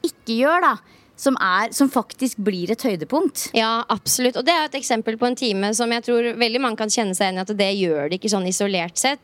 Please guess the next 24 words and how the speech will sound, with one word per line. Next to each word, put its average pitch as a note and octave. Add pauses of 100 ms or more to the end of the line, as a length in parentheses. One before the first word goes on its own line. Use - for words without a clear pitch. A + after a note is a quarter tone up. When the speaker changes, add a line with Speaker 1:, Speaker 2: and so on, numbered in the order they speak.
Speaker 1:
Nei. G3 (180)
Speaker 2:
Trenger A#3+
ikke C#4
nødvendigvis A#3+
det A#3
videre G3+
heller, G#3+
men B3+ (100)
du A#3+
får A3+
noen B3+
sånne A#3
læringsdrypp G#3
som A#3+
du A#3+
tar G#3+
med F3+
deg G#3+
videre, F#3
både A3
inn G3
i G#3+
annen G3
trening, A3